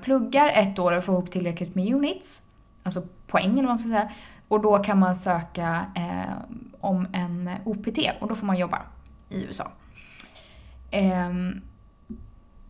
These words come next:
och, eh, hur det var bara att bo i U S A med typ ett diabetes.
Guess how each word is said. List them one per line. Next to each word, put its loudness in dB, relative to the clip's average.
och, -2
eh, 4
hur 0
det 0
var 6
bara 6
att 0
bo -2
i 2
U 0
S -4
A 2
med -6
typ -6
ett -6
diabetes. -8